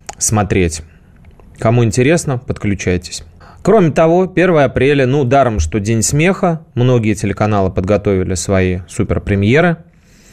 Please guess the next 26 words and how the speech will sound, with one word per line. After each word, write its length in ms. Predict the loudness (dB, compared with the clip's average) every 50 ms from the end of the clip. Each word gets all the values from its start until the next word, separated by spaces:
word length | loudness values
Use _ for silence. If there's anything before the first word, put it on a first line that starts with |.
| -20 _ _ _ -2
Выйдет, 560 | 2 2 4 2 2 2 0 -2 -2 -4 -6
э, 640 | -4 -2 0 0 0 2 2 2 2 0 0 -2 -6 -6 -4
очередной 520 | -2 -2 0 0 0 2 2 2 2 2
выпуск 420 | 2 2 0 -2 -6 -6 -6 -2 0
интеллектуальной 800 | 2 2 2 0 0 -2 -4 -4 -2 0 0 0 2 0 0
игры 220 | 0 2 2 2 2
«Игры 200 | 2 2 2 4
разумов», 560 | 4 4 2 2 2 0 0 0 -2 -6 -12 -20 -20 _ _ -6
куда 380 | -4 -2 0 2 4 2 2
придет 560 | 2 0 -2 -2 0 2 2 2 0 -2 -6 -14 -18 _
Евгений 380 | -4 -2 0 2 2 2 2 2
Маргулис. 640 | 2 2 2 2 2 0 0 -2 -4 -6 -10 -14 -18 -20 -20 -20 -20 -20 -20 -20 -8 -2
И 100 | 0 0
сражаться 600 | 0 2 2 2 2 2 4 4 2 2 2 0 0
он 140 | 0 2 2
будет 340 | 4 4 2 2 0 -4
в 460 | -8 -4 0 2 2 4 4 2 2 0
интеллектуальном 640 | 0 -2 -4 -6 -4 -2 0 2 2 2 0 0
поединке 500 | 0 0 2 2 0 -2 -4 -4 -6 -8
с 300 | -6 -6 -4 -2 -2 -2 -2
Анатолием 720 | -2 -4 -4 -4 -2 0 0 2 2 2 0 0 -2 -6 -12 -12 -6
Вассерманом. 640 | -2 -2 -2 0 0 0 0 0 0 0 -2 -4 -6 -8 -14 -20 -20 -20 -20 _ -20 -20 -20 -20 -20 -20 -20 -20 -8 -2
Ну, 200 | 0 2 2 0
кто 200 | 0 -2 0 0
не 140 | 2 2 2
знает, 480 | 2 2 2 4 4 2 2 0 -2